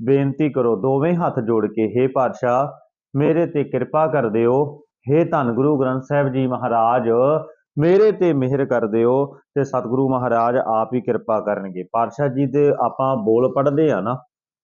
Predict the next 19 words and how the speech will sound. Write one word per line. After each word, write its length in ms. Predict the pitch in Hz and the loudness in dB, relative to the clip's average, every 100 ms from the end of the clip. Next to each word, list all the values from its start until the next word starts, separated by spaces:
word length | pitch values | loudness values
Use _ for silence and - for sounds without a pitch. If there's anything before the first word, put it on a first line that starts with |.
| _ _ _ - | _ _ _ -20
ਸਤਿਗੁਰੂ 460 | - 127 113 139 151 | -6 -4 0 2 2
ਮਹਾਰਾਜ 500 | 135 123 113 113 113 | 0 0 0 0 0
ਜੀ 100 | 131 | -2
ਦੀ 440 | 113 113 120 139 - _ _ | 2 2 2 -2 -10 _ _
ਪਾਵਨ 380 | 139 131 139 165 | -2 0 0 -2
ਬਾਣੀ 420 | 127 127 127 156 | -2 -2 0 0
ਨੂੰ 200 | 180 175 | 0 -2
ਆਪਾਂ 280 | 135 143 127 | -2 -2 -2
ਪੜ੍ਹਦੇ 380 | - 123 135 139 | -2 -2 0 0
ਆ 80 | 107 | 0
ਨਾ 180 | 117 | -2
ਗੁਰਮੁਖੋ, 680 | 120 113 104 101 123 143 143 _ _ _ _ _ _ _ _ _ _ _ - | 0 0 0 -2 0 0 -4 _ _ _ _ _ _ _ _ _ _ _ -10
ਸਤਿਗੁਰੂ 460 | 147 131 127 156 | -4 -2 0 2
ਮਹਾਰਾਜ 500 | 160 147 135 127 135 | 2 0 0 2 2
ਬੜੀ 220 | 139 135 143 | 0 0 0
ਵੱਡੀ 340 | 131 107 127 | 0 2 0
ਕਿਰਪਾ 380 | 127 117 120 139 | 2 0 0 0
ਕਰਦੇ 400 | 123 101 101 120 | 0 -4 -2 -2
ਨੇ। 300 | 117 101 | -2 -6